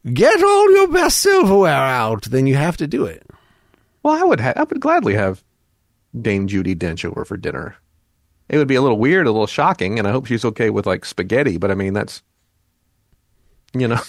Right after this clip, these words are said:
Speaker 2: <laughs>
Speaker 1: So, so authority relies on the goodwill and the recognition of the, of the governed. So, you know, that's why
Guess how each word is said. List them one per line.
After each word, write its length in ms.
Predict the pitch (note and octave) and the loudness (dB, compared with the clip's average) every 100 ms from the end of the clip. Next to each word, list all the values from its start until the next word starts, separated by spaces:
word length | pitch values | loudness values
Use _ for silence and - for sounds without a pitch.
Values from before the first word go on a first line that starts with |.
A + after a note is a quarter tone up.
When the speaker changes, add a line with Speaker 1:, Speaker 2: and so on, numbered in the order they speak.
| - | -4
Speaker 2:
<laughs> 160 | E3+ | 0
Speaker 1:
So, 320 | - G3+ G3+ G3 | 2 4 6 4
so 240 | - G#3 | 4 2
authority 840 | F3+ - E4 A#3+ D#3 C#3 C3+ C3 - | 2 0 2 4 4 4 2 0 -6
relies 640 | C3 D3+ E3+ G3 G3+ F3 C#3 | -2 0 2 4 4 2 0
on 580 | C#3 C#3 C3 B2+ B2 - | 2 2 2 2 0 -4
the 160 | F#2+ B2 | -2 -2
goodwill 840 | G#2 C3 E3+ A2 C3+ C#3 C3 C3+ A#2 | 0 2 2 2 2 4 4 4 2
and 140 | A2+ | 0
the 60 | A2 | 0
recognition 680 | D3 C#3+ B2+ C#3 C3+ A#2+ A2 | 0 0 0 0 0 -2 -2
of 180 | A2+ G#2+ | -2 0
the, 240 | G#2+ A2 | 0 0
of 200 | - G#2+ | -2 -4
the 60 | A2 | -4
governed. 640 | F#2+ G#3+ B2 G2 - - - - _ _ - | 0 2 2 -2 -6 -16 -18 -20 _ _ -12
So, 640 | - C3 A#2+ A#2 A2+ A2 - - - - | -2 2 4 4 2 0 -6 -20 -20 -10
you 160 | D3 A#2+ | -6 -4
know, 140 | G2+ | -2
that's 320 | A#2 E3 G3 | 0 0 0
why 580 | G#2+ A2+ G#2 G#2 G#2+ A#2+ | 0 0 2 2 0 -2